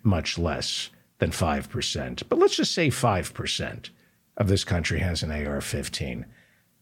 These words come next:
How did it become impossible to outlaw A R fifteens when only five percent of the American people own one?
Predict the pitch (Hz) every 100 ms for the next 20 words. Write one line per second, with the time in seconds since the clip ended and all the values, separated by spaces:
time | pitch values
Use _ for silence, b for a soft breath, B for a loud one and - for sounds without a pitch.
0 | _ - 240 330 392 349 247 185 131 -
1 | 156 156 123 107 - 147 147 127 - 92
2 | 92 - 95 127 123 123 127 107 107 -
3 | - 123 151 143 131 - 107 - - 117
4 | 87 64 67 - - - _ _ _ _
5 | _ _ _ - 123 127 135 139 139 113
6 | - 156 151 175 139 - 160 - - 151
7 | 123 110 - 123 107 110 107 107 104 98
8 | 82 - 95 - 67 69 - - _ _
9 | _ _ _ _ - 120 113 107 80 58
10 | 57